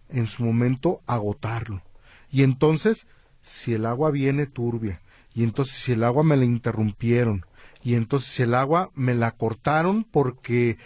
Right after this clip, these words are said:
a lo mejor no pagué yo ese, el recu-, el derecho a ese vital recurso,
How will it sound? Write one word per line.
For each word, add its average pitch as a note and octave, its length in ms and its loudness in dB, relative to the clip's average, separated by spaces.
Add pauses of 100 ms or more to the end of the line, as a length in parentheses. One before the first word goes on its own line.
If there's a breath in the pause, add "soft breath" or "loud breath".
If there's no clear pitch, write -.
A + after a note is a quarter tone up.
(120)
a A2+ 100 -6
lo B2 120 -2
mejor B2 280 0
no D#3 160 4
pagué C#3+ 360 -2
yo C#3+ 160 2
ese, D3 280 0
el B2+ 220 -4
recu-, B2 240 -2
el A#2+ 320 -2
derecho E3 600 2 (260 loud breath)
a A#2 160 2
ese C#3 540 4
vital C3+ 720 -2
recurso, C3+ 800 0